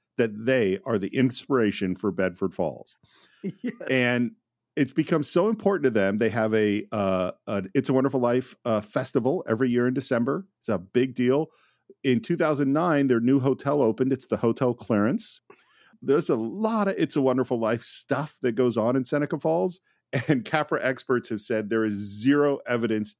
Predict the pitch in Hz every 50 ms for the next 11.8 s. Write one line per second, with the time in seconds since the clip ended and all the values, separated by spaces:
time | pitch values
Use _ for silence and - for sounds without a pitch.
0 | _ - 131 139 143 123 98 90 80 - - - _ _ - - 143 135 123 117
1 | - - - - - 294 - - - 294 - - - - _ - 160 196 277 -
2 | 208 208 - - 190 - - 160 160 139 127 120 135 147 151 151 156 160 165 170
3 | 170 165 156 139 - 160 139 139 143 147 147 135 127 117 101 95 95 113 143 180
4 | - - - - - - 165 156 160 139 190 147 - 165 160 156 151 156 156 143
5 | - - 165 175 156 - 139 139 131 117 117 113 113 113 117 113 - 113 104 98
6 | 95 92 85 - 156 156 170 - 180 170 151 - 170 156 151 - 156 143 - 156
7 | 147 147 147 156 147 - - 147 147 143 139 139 135 131 - - - - _ _
8 | _ _ _ _ _ _ _ _ - 123 117 92 139 - - 143 123 151 160 190
9 | 190 165 165 156 147 143 135 - 180 160 143 - - - 170 175 170 147 120 104
10 | 127 131 123 - 135 113 117 113 110 - - - 123 - - 135 123 120 113 107
11 | 104 98 98 123 147 151 135 - 85 78 76 - - 135 131